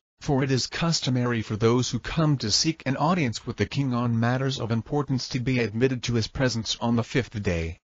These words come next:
while envoys from kings or very important cities with difficulty secure admission to the court in thirty days. But these men he counted worthy of greater honor,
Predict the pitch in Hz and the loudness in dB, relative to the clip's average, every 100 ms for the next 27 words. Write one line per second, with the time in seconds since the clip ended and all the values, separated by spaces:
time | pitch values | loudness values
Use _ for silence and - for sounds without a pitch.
0 | _ 107 113 123 151 160 123 92 90 - | _ -2 0 0 2 0 0 -2 -4 -2
1 | 131 120 - 175 160 - 139 117 127 143 | 0 0 0 0 0 0 0 0 -2 0
2 | 120 110 143 143 131 - 165 160 117 123 | -2 -2 -2 -2 -2 2 2 2 0 -2
3 | 110 143 156 135 123 131 123 - - - | -2 -2 -2 -2 -2 -2 0 -2 -2 -2
4 | 143 135 127 127 123 107 139 131 - 135 | 0 0 0 0 0 0 0 -2 0 0
5 | 139 135 110 110 151 156 160 147 131 101 | 0 2 0 2 2 4 4 4 2 2
6 | 120 117 196 139 131 147 143 139 147 156 | 0 2 0 2 2 2 0 -2 -2 -2
7 | 143 120 127 156 139 110 107 135 156 131 | -2 -2 2 2 2 0 0 0 0 0
8 | - 131 127 76 | -2 0 0 -2